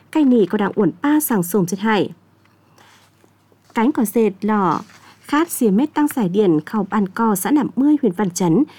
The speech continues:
dệt hào hỏi nừng xã Hủa Hươn, canh nỉ có bóng điển phải rủ. Nàng huyện Mù Căng Chảy, xẻm tang hỏi nừng trước xếp hạ bề, cổng tang, lò, bày khẩu, bàn sàng có cho can lỡ đìn, dây tần sót tần tang, bó bảy mắt đẩy. Kèn tang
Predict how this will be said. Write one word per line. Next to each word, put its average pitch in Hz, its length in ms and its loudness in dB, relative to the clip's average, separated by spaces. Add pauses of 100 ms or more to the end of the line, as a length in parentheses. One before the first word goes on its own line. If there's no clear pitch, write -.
(140)
dệt 247 180 -2
hào 214 180 -4
hỏi 202 220 -2
nừng 202 180 0
xã 311 220 -4
Hủa 170 220 0
Hươn, 294 180 2
canh 294 200 -4
nỉ 220 180 4
có - 140 -6
bóng 175 140 -2 (160)
điển 208 160 0
phải 180 160 -4
rủ. 185 300 2 (600)
Nàng 262 180 2
huyện 254 140 0
Mù 233 100 2
Căng 302 180 -2
Chảy, 214 340 -2 (240)
xẻm 220 240 0
tang 302 260 0
hỏi 262 180 0
nừng 202 200 2
trước 277 140 -6
xếp 311 100 -6
hạ 208 300 -4
bề, 180 320 2 (360)
cổng 233 220 2
tang, 294 440 0 (320)
lò, 208 420 0 (360)
bày 233 160 0
khẩu, 190 400 -2 (220)
bàn 208 280 0
sàng 196 480 -2
có 196 120 -4
cho 247 180 -4
can 220 220 -2
lỡ 185 240 0
đìn, 214 220 2
dây 214 160 -2
tần 202 200 -2
sót 294 220 -8
tần 226 140 -2
tang, 294 260 -2 (100)
bó 214 160 -2
bảy 202 120 -2
mắt 277 180 -4
đẩy. 220 280 0 (800)
Kèn 233 160 2
tang 320 180 0